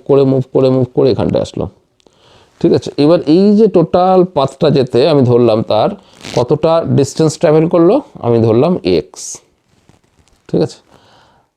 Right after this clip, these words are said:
এখন কথা হলো যে এর ইনিশিয়াল, তাহলে এইটা হচ্ছে, এটাকে বলে ডিস্টেন্স, তাহলে এক্স ডিস্টেন্স ট্রাভেল করলো।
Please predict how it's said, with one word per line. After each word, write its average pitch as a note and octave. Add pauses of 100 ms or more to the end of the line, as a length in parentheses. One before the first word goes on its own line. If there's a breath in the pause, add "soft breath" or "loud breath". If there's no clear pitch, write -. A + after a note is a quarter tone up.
(360)
এখন A3
কথা G#3
হলো E3+
যে D#3
এর F#3+ (300)
ইনিশিয়াল, F#3 (260)
তাহলে D#3
এইটা F3
হচ্ছে, G3
এটাকে D#3
বলে F#3+
ডিস্টেন্স, A#2+
তাহলে D#3
এক্স D3
ডিস্টেন্স F#3+
ট্রাভেল -
করলো। -